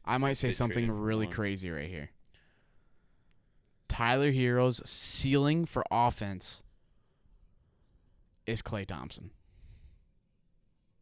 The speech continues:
Speaker 1: 'Cause I was about to say Kyle Korver, but I'm like, Tyler Herro's way more athletic than Kyle Korver ever was. Like, he's a good shooter, and he's, he can, he's quick off the dribble.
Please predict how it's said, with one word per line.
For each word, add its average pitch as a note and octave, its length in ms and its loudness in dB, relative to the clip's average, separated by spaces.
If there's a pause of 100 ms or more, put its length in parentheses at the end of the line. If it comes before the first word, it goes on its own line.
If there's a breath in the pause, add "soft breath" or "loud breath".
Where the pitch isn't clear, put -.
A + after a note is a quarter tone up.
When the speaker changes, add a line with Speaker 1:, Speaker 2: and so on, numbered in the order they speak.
(1160)
Speaker 1:
'Cause C#3+ 120 0
I D3 100 6
was D#3 100 8
about D#3+ 200 4
to - 60 -6
say D3 140 4
Kyle C3+ 240 6
Korver, B2 340 6
but G#2 140 -2
I'm B2+ 100 0
like, B2+ 260 -2
Tyler F3+ 240 6
Herro's D3 220 8
way A#2 300 8
more A2+ 180 6
athletic G#2 400 0
than G2 120 -8
Kyle F#2 240 -4
Korver F2+ 340 -4
ever A#1+ 180 -10
was. C2 280 -10 (2500)
Like, A#2 160 -4
he's B2+ 180 0
a A#2+ 40 -2
good D3 220 6
shooter, E3+ 600 6
and A2+ 320 2
he's, C#3+ 460 -6
he D3+ 180 -2
can, A#2 320 2 (100)
he's C#3 160 0
quick E3+ 240 6
off C3 120 4
the A2+ 80 -2
dribble. A#2 420 2